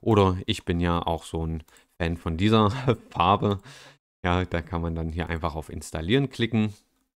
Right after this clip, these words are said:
und dann ist das auch schon fertig. Kann ich hier auf Schließen und dann ist das Ganze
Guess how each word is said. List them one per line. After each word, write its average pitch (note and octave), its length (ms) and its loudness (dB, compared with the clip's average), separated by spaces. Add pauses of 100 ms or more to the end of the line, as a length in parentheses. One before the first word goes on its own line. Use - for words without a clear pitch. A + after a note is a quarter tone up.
(480)
und B2 260 -2
dann F2 140 0
ist E2 200 -8
das D#2+ 120 -6
auch - 200 -14
schon - 180 -12
fertig. F2+ 680 -4 (460)
Kann D#2 100 -8
ich D2+ 100 -12
hier - 140 -10
auf D#2 140 -14
Schließen F2+ 600 -2 (220)
und B2 160 -2
dann F#2 140 2
ist - 180 -10
das - 200 -4
Ganze D#2+ 520 -8